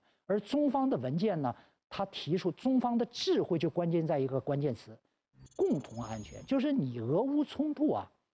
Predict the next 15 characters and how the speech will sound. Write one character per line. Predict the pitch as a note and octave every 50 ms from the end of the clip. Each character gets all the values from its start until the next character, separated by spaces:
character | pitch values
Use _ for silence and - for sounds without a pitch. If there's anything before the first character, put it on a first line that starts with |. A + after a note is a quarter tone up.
| _ _ _ _ -
打 | - - - - D3
的 | - C4
不 | A3+ - E3
就 | - F3
是 | C#3+ - C#3
安 | - A#2+ A#2+ A#2
全 | G#2+ - - -
吗？ | - - _ _ _ _ _ _ _ _ _ _ _ _
应 | - G3 B3 C4 C4+ C4+ B3+
该 | B3+ B3+ B3+
从 | A#3 - - - C3 D3+ G3 A3+ A3 - - _ _ _ _ _ _ _ _ _ _ _ _ _ _ _ _ _
根 | - G#3+ G#3+
儿 | G#3+ A3
那 | A3+ G3+
找。 | C#3 - - - A#2